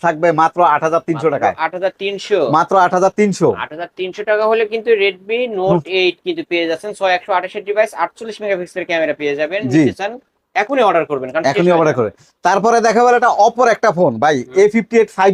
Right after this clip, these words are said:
Speaker 1: জি একটা ফোন, দেখেন পিছনের ক্যামেরাটা দেখা দেন লোকজনকে।
Speaker 2: এই যে
Speaker 1: আপনার
Speaker 2: Oppo
Speaker 1: ভিউয়ার্সরা ক্যামেরা
Speaker 2: এ সেভেন্টি এইট
Speaker 1: দেখুক।
Speaker 2: না এ ফিফটি এইট?
Speaker 1: এ ফিফটি এইট।
Speaker 2: এ ফিফটি এইট ফাইভ জি আট দুশো ছাপ্পান্ন, তাই না ভাই?
Speaker 1: জি, আট দুশো ছাপ্পান্ন।
Speaker 2: ওকে, আমরা একটু ক্যামেরাও দেখাই দেবো। কত
Speaker 1: দেখেন,
Speaker 2: করে
Speaker 1: ক্যামেরা
Speaker 2: রাখবেন
Speaker 1: দেখে
Speaker 2: আজকে?
Speaker 1: নেন।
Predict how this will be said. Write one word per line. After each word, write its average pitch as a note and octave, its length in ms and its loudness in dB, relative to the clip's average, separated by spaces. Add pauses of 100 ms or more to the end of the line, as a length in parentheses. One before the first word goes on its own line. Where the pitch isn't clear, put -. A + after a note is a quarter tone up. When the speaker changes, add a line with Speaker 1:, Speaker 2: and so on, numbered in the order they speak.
Speaker 1:
জি F#3+ 140 -6
একটা A3 200 0
ফোন, G#3 200 2
দেখেন F3+ 240 0
পিছনের G#3 320 0
ক্যামেরাটা G#3 360 2
দেখা E3 240 2
দেন C#3+ 140 0
লোকজনকে। G2+ 300 -16 (140)
Speaker 2:
এই A#2 120 -6 (100)
যে B2 80 -14 (100)
Speaker 1:
আপনার E3+ 160 0
Speaker 2:
Oppo D#3+ 60 0
Speaker 1:
ভিউয়ার্সরা G3 380 4
ক্যামেরা A3+ 200 2
Speaker 2:
এ G#3+ 40 2
সেভেন্টি G#3 60 2
এইট E3 100 2
Speaker 1:
দেখুক। B2 120 -2
Speaker 2:
না A#3 60 -4 (100)
এ - 100 -8
ফিফটি G3+ 280 -6
এইট? C#3 120 -10 (380)
Speaker 1:
এ E3+ 120 4
ফিফটি A#3 240 2
এইট। F#3+ 260 4
Speaker 2:
এ F3+ 160 -4
ফিফটি G#3 280 -4
এইট G#3+ 180 2
ফাইভ F3 280 -2
জি D3+ 100 -6
আট F3 140 2
দুশো F#3 220 -12
ছাপ্পান্ন, G3 380 -6
তাই D3 120 -8
না E3 100 -8
ভাই? G#3+ 180 -4
Speaker 1:
জি, E3+ 140 4
আট E3+ 160 2
দুশো F#3 260 2
ছাপ্পান্ন। E3 360 -2 (180)
Speaker 2:
ওকে, A#2+ 200 -14
আমরা C3+ 160 -8
একটু E3 140 -16
ক্যামেরাও D#3 380 -2
দেখাই E3+ 300 -4
দেবো। F3+ 160 -6
কত F#3 60 0
Speaker 1:
দেখেন, G#3 220 2
Speaker 2:
করে A3 100 0
Speaker 1:
ক্যামেরা G3+ 240 2
Speaker 2:
রাখবেন G3 120 0
Speaker 1:
দেখে F#3+ 140 0
Speaker 2:
আজকে? G3+ 100 0
Speaker 1:
নেন। A3 120 -8